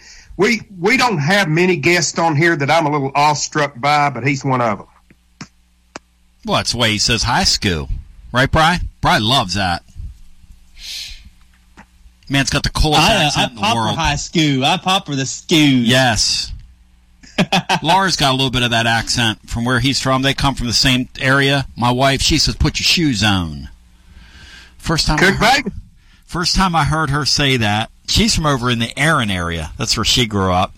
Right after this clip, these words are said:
Speaker 2: which I guess is, uh, I don't know, s-, somewhere near Nashville, down below it, somewhere west. I, which first time
Speaker 3: The,
Speaker 2: I
Speaker 3: uh,
Speaker 2: heard her say that, "Bino, put your shoes on,"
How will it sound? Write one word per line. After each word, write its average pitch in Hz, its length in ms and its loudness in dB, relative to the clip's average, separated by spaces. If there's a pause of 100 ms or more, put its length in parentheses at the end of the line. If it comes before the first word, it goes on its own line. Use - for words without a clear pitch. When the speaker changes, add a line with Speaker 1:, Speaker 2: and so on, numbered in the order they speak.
(680)
Speaker 2:
which 113 260 -2
I 107 140 2
guess 120 300 0
is, 107 280 -2
uh, 92 460 0
I 123 100 2
don't 90 180 -2
know, 92 400 -2
s-, - 280 -2
somewhere 139 440 0
near 101 180 0
Nashville, 104 680 0
down 110 260 2
below 110 340 2
it, 110 200 -4
somewhere 107 560 0
west. 107 580 0 (100)
I, 92 200 -2 (840)
which - 180 -4
first 185 280 2
time 180 140 4
Speaker 3:
The, 180 60 4
Speaker 2:
I 160 80 4
Speaker 3:
uh, 147 140 2
Speaker 2:
heard - 100 0
her 151 140 0
say 147 240 0
that, 147 200 -2
"Bino, 143 300 -2
put - 300 -4
your 113 80 -4
shoes 135 360 0
on," 135 360 -2